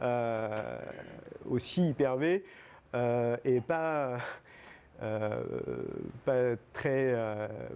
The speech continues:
compatible avec les, euh, les V M Linux. Donc, euh, et on, on sait qu'on en est, qu'on allait en avoir de plus en plus.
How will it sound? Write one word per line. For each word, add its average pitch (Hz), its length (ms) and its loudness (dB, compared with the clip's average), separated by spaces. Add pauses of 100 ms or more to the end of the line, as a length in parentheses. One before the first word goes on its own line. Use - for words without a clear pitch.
(160)
compatible 147 640 0
avec 135 320 0
les, 131 240 4
euh, 117 180 2
les 117 160 0
V 131 140 4
M 139 100 4
Linux. 151 420 0 (680)
Donc, 123 320 2
euh, 117 720 2 (100)
et 156 300 6
on, 117 480 0
on 113 40 -6
sait 151 200 2
qu'on 123 160 0
en 117 160 0
est, 120 280 2 (200)
qu'on 131 160 4
allait 139 160 2
en 143 160 0
avoir 131 240 0
de 131 80 0
plus 135 160 -4
en 131 80 0
plus. 190 320 -2